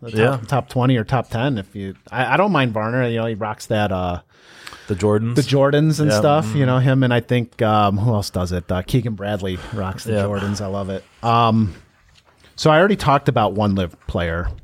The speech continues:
Speaker 1: um, and so I'm kind of forced to talk about another. Um, Reed was my, my dark, my dark horse. You, Derek, you mentioned the top three, the Cam Smith, uh, Dustin Johnson, and Brooks Koepka. Like, those are the cream of the crop, right?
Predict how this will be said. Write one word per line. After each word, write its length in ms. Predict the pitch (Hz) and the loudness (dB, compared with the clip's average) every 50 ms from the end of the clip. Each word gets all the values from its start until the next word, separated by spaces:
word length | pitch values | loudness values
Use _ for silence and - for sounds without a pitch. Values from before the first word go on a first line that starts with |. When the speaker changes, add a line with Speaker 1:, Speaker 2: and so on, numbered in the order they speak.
| - - | -14 -8
Speaker 1:
um, 380 | 92 92 95 95 92 95 95 - | -6 -4 -2 -2 -2 -2 -4 -6
and 240 | - 107 104 98 92 - | -6 -4 -4 -4 -4 -4
so 200 | - 117 104 101 | -2 0 0 0
I'm 140 | 98 95 98 | 0 -2 -4
kind 220 | - 127 123 117 107 | -2 0 0 0 0
of 60 | - | 0
forced 280 | - - 117 113 - | 0 0 0 0 -2
to 60 | - - | -4 -2
talk 240 | - 123 107 - | 0 0 0 0
about 200 | - 98 101 92 | -2 -2 -2 0
another. 520 | 95 95 104 110 104 92 90 87 87 85 - - - - - - - - - - | 2 2 2 2 2 2 0 0 -2 -4 -6 -10 -20 -20 -20 -20 -20 -12 -6 -2
Um, 600 | 107 98 98 98 95 92 92 95 90 90 87 - - _ _ _ _ _ _ _ _ _ | 2 2 4 4 4 4 2 2 0 -2 -4 -6 -12 _ _ _ _ _ _ _ _ _
Reed 220 | - 143 180 220 220 | 0 2 2 2 2
was 180 | 220 180 151 | 2 2 2
my, 160 | 165 156 147 139 | 4 4 4 4
my 160 | 135 123 113 | 4 2 0
dark, 340 | 95 - 120 107 101 - - - - - - | -2 -4 -4 -4 -6 -6 -12 -18 -20 -14 -10
my 200 | 113 107 104 98 - _ _ _ | -8 -6 -6 -8 -8 _ _ _
dark 260 | - 110 98 92 - - | -8 -8 -8 -8 -10 -14
horse. 320 | - 80 78 78 - - | -18 -18 -18 -16 -10 -4
You, 240 | 135 156 165 165 - | -2 0 0 -2 -4
Derek, 500 | - 135 127 123 123 127 131 135 131 131 | -10 -18 -10 -4 -2 0 2 2 2 2
you 60 | 139 | 2
mentioned 340 | 139 147 139 135 - 135 120 | 4 4 2 2 0 -2 -4
the 40 | 113 | -4
top 300 | - 127 123 110 - - | -4 -6 -6 -6 -6 -4
three, 300 | - 147 151 156 151 147 | 0 2 4 4 4 2
the 120 | 135 123 | 0 -2
Cam 280 | 120 - 139 123 110 107 | -4 -4 -2 -2 -2 -2
Smith, 480 | - - 147 143 139 139 135 - - - - - - - - - | -4 0 2 2 2 2 0 -2 -8 -20 -20 -20 -20 -20 -16 -10
uh, 160 | - 104 107 110 | -6 -4 -2 -2
Dustin 380 | 104 - 135 131 131 143 131 | 0 2 0 2 2 2 2
Johnson, 420 | 113 131 120 120 117 - - 123 113 | 2 2 2 0 0 0 0 0 0
and 140 | 110 101 | 0 0
Brooks 200 | 104 107 101 - | -2 -4 -6 -6
Koepka. 440 | - - 127 101 - - - 98 95 | -6 -4 -4 -4 -4 -4 -4 -4 -2
Like, 180 | 95 95 92 - | -2 -4 -4 -4
those 260 | - 107 104 98 98 | -4 -2 -2 -2 -4
are 200 | 101 95 95 85 - - | -4 -4 -6 -6 -8 -8
the 220 | - 90 87 87 85 - - _ - | -6 -6 -6 -6 -8 -12 -18 _ -14
cream 140 | - 113 90 | -12 -12 -12
of 60 | 85 | -12
the 60 | 87 | -14
crop, 340 | - - 95 78 76 - - | -16 -16 -16 -16 -16 -14 -10
right? 260 | 85 92 95 95 - | -8 -6 -6 -6 -6